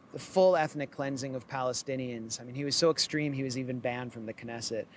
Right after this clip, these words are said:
And this group is organizing among the youth, the Jewish youth in Israel. Their, their, uh, mission is to prevent, um, relationships between Jews and Arabs and to encourage segregation.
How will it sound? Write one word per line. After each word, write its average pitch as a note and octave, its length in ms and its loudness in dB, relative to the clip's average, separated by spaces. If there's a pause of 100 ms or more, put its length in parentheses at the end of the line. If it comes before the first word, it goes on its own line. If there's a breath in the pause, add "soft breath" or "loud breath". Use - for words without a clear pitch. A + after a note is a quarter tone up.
(100)
And C#3+ 160 2
this E3+ 140 6
group G3 400 6
is C#3+ 100 0
organizing D3+ 540 4
among D3 260 2
the C#3+ 80 0
youth, D#3 460 4 (260 loud breath)
the C3+ 80 -2
Jewish D3 380 2
youth D3+ 260 2
in C3 80 -2
Israel. C3+ 520 2 (360 loud breath)
Their, D3 220 4 (280)
their, D3 280 6
uh, C3+ 180 2
mission D3 460 2
is B2+ 160 -4
to D3 100 -4
prevent, D3 640 2 (800)
um, B2 260 -8
relationships C#3+ 720 2
between C#3+ 380 -2
Jews C#3+ 260 2
and C3+ 100 0
Arabs B2+ 380 2
and A#2+ 140 -6
to C#3+ 100 -2
encourage C#3+ 460 2
segregation. C3 880 2